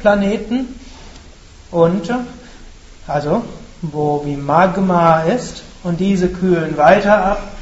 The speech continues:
und dann werden sie grobstofflich. So entspricht das den Aggregatzuständen Gas, flüssig und fest und dazwischen den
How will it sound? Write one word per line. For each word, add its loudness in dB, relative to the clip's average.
und -6
dann 0
werden -2
sie -6
grobstofflich. 0
So -6
entspricht -6
das -6
den -8
Aggregatzuständen -2
Gas, -2
flüssig -4
und -8
fest -2
und -8
dazwischen -6
den -6